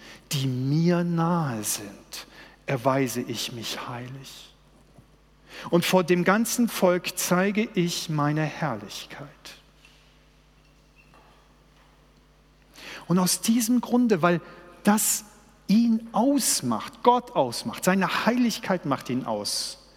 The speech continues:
wird er niemals, niemals einen Kompromiss mit dem Bösen, mit Unreinheit oder mit Sünde schließen, es gutheißen oder ignorieren. Niemals.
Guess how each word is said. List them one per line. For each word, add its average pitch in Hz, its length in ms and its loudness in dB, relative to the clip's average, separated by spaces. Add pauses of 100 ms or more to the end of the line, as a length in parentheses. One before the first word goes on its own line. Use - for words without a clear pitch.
(720)
wird 226 200 2
er 214 120 6
niemals, 240 880 2
niemals 226 800 4
einen 185 320 2
Kompromiss - 1080 -2 (380)
mit 180 200 2
dem 196 180 4
Bösen, 240 460 4
mit 180 240 0
Unreinheit 247 960 2
oder 170 180 2
mit 165 220 2
Sünde 220 380 2
schließen, 220 720 2
es - 320 -2
gutheißen 240 840 0
oder 226 380 0
ignorieren. 208 680 -2 (680)
Niemals. 185 840 -2